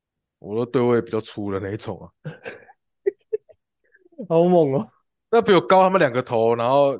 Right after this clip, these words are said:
Speaker 1: 我就只能想办法卡，对吧？
Speaker 2: 那你会用小动作吗？
Speaker 1: 等他，他如果有出我，我再，再出回去就好。
Speaker 2: OK，OK。
Speaker 1: 那其实一般打那种社区杯比较，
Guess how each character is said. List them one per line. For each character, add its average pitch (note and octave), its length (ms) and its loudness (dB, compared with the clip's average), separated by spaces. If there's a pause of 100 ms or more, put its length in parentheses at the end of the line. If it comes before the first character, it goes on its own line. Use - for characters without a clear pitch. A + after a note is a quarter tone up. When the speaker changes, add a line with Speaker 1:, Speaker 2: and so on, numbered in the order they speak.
(120)
Speaker 1:
我 B2 140 -16
就 B2+ 120 -10
只 B2 180 -8
能 G#2 120 -4
想 G2+ 200 -4
办 B2 120 2
法 G#2+ 80 -2
卡， E2+ 400 -12 (1120)
对 F#2 100 -8
吧？ F2+ 140 -10
Speaker 2:
那 G#3 80 2
你 D#3+ 100 0
会 F3+ 140 -2
用 F#3 120 0
小 C3+ 200 -4
动 C#3 180 -8
作 A#2+ 320 -10
吗？ G#2+ 80 -20 (220)
Speaker 1:
等 A#2 140 0
他， B2+ 80 -4
他 F3+ 160 2
如 G3+ 100 6
果 E3 120 8
有 B2 100 4
出 C#3 220 -4
我， B2 140 0
我 G2+ 80 -4
再， G#2+ 160 -2 (400)
再 A#2 80 -12
出 A2+ 120 -10
回 G2+ 100 -6
去 G2 100 -10
就 F#2 120 -8
好。 - 140 -18
Speaker 2:
OK，OK。 G#2 280 -12
Speaker 1:
那 C3+ 80 -2
其 A2+ 140 -10
实 G#2+ 220 -8 (960)
一 F3+ 60 -8
般 F#3 220 2
打 C#3+ 120 2
那 A#2 60 0
种 D3 160 -2
社 C#3 200 2
区 A#2+ 200 -8
杯 A#2 200 -2
比 G2 100 -10
较， G#2+ 280 -2